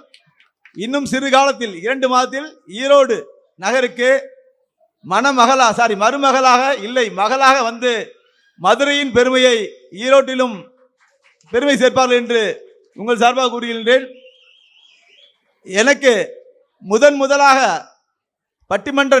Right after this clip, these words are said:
நடுவராக அங்கீகாரம் கொடுத்தது ஈரோடு நகர் என்ற பெருமைக்குரியது. என்னுடைய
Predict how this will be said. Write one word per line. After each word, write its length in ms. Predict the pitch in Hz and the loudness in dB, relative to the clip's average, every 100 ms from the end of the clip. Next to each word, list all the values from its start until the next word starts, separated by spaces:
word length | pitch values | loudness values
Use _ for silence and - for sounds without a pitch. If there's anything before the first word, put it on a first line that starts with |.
| 220 | 0
நடுவராக 460 | 233 277 285 262 254 170 - _ - 180 | 0 2 4 2 2 -2 -8 _ -16 -12
அங்கீகாரம் 400 | 233 277 269 233 | -2 0 0 -4
கொடுத்தது 360 | 247 247 240 233 190 - _ _ 214 | -6 -2 0 -2 -4 -12 _ _ -2
ஈரோடு 320 | 277 269 233 190 - 135 | 2 4 2 -6 -12 -8
நகர் 220 | 208 254 | -4 -4
என்ற 120 | 240 226 208 | -4 -6 -4
பெருமைக்குரியது. 600 | 233 254 240 240 220 220 208 - _ _ _ _ _ _ _ | -4 -4 -4 -2 -2 -2 -6 -12 _ _ _ _ _ _ _
என்னுடைய 340 | - 196 262 | -10 -2 4